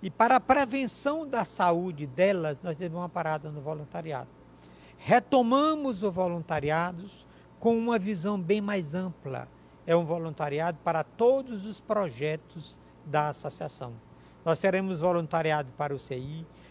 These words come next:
voluntários para a Associação Reabilitar como um todo, a maternidade, o transporte seletivo Entre Rios, além do Passo à Frente. Obviamente, com essa amplitude, nós teremos, quando o Passo à Frente for às cidades do interior,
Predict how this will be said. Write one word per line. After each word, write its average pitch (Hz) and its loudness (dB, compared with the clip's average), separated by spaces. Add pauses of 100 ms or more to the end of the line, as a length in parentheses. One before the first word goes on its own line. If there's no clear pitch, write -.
voluntários 156 0
para 156 0
a - -4
Associação - -6
Reabilitar 160 -2
como 233 -6
um 262 -4
todo, 170 2 (300)
a - -4
maternidade, 156 -4
o 139 -14
transporte 151 -8
seletivo 151 -8
Entre 139 -12
Rios, 151 -12 (360)
além 226 4
do 254 -4
Passo 226 -2
à 214 -4
Frente. 160 -8 (400)
Obviamente, 254 2
com 226 -2
essa 254 0
amplitude, 185 -2 (380)
nós 185 2
teremos, 196 -2
quando 285 0
o - -14
Passo 202 -2
à 180 -4
Frente 170 -8
for - -4
às 190 0
cidades 233 4
do 254 -6
interior, 208 0